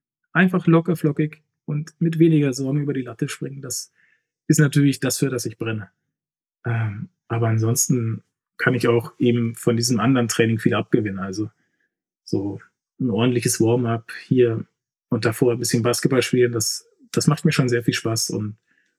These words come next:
ich denke, dass es halt auch eben diese Kleinigkeiten sind, die halt eben den Trainingsalltag versüßen. Und die mu-, zugegebenermaßen einfach zu kurz gekommen sind, ja. Wie ist man zu Leichtathletik früher gekommen? Ja, da wurde immer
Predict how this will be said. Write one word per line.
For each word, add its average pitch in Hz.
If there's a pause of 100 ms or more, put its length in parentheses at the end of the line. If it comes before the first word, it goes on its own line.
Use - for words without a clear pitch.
(100)
ich -
denke, 127
dass 120
es -
halt 120
auch 120
eben 131
diese 131
Kleinigkeiten 117
sind, 117
die 117
halt 113
eben 120
den 117
Trainingsalltag 120
versüßen. 120 (840)
Und 117
die 135
mu-, 139
zugegebenermaßen 147
einfach 156
zu 151
kurz 165
gekommen 120
sind, -
ja. 127 (180)
Wie 143
ist 156
man 156
zu 139
Leichtathletik 139
früher 143
gekommen? 165 (160)
Ja, 170
da 127
wurde 135
immer 170